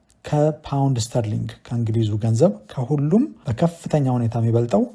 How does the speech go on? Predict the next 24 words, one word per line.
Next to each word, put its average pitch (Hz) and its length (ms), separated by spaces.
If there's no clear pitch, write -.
የኩዌቲ 120 500
ዲናር 110 360
ነው 110 140
ማለት 110 300
ነው። 110 120
አቅሙ 123 340
እጅግ 113 240
ከፍተኛ 110 440
ነው 110 120
እና 131 140
ይሄ 135 200
መረጃ 120 420
የዛሬ 113 420
መረጃ 113 320
ነው። 190 140
ብሔራዊ 113 420
ባንክ 135 240
አስተማማኝ 110 560
መረጃ 113 400
ነው። 185 140
በሌላ 147 300
ጊዜም 120 300
ደግሞ 113 220
ያለውን 117 480